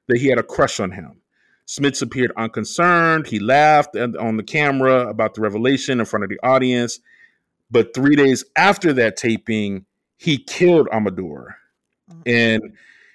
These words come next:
Speaker 1: you know, for those of you who might have seen some clips about this in the H B O documentary Talk to Death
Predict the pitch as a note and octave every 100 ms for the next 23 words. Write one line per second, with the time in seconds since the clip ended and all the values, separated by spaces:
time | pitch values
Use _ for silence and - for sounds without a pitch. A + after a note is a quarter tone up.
0 | - C#3 B2+ A#2+ A#2 C#3+ D3 C#3+ C3+ C#3
1 | C3+ A#2+ A#2 - C3+ B2+ B2 A#2+ - B2+
2 | A2+ - C#3+ - - A#2 A#2 B2+ A#2+ A2+
3 | A2 F2 A2+ A#2 G#2+ G#2 A2 G#2+ G#2 G2
4 | G#2+ G#2 - G#2+ E3+ E3+ D#3+ -